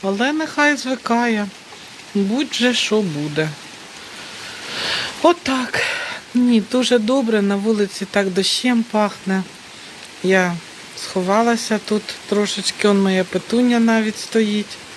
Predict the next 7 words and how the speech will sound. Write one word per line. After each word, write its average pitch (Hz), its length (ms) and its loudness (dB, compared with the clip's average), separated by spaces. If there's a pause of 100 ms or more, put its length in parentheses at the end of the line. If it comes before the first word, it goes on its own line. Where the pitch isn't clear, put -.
(840)
Ну, 247 360 6 (120)
подивимось 254 640 2
після 269 280 2
дощу, 226 520 2 (720)
що 214 220 4
в 247 120 0
нас 220 280 4